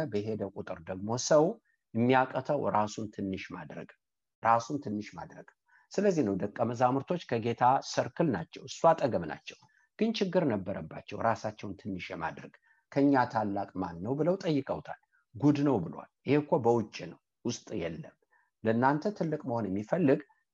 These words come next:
የሁሉ አገልጋይ ይሁን ብሏቸዋል። ይህ ከባድ ነው። ምሳሌ ነው የሰጣቸው። ምክንያቱም አሁን ማድረግ አይችሉም። ማድረግ ስለማይችሉ ምሳሌ ነው የሰጣቸው። እግር አጥቦ ምሳሌ ሰጣቸው። አሁን ገና ህይወታቸው አይደለም፣ በኋላ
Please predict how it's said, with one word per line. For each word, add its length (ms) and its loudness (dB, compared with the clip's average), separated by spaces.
የሁሉ 360 4
አገልጋይ 540 -2
ይሁን 280 2
ብሏቸዋል። 520 -2
ይህ 140 6
ከባድ 420 6
ነው። 140 -8
ምሳሌ 440 6
ነው 120 2
የሰጣቸው። 540 -6
ምክንያቱም 500 -2
አሁን 280 4
ማድረግ 400 0
አይችሉም። 380 -8
ማድረግ 360 6
ስለማይችሉ 680 2
ምሳሌ 480 2
ነው 120 0
የሰጣቸው። 560 -8
እግር 280 6
አጥቦ 320 8
ምሳሌ 480 2
ሰጣቸው። 600 -2
አሁን 280 6
ገና 220 6
ህይወታቸው 580 -2
አይደለም፣ 440 4
በኋላ 240 2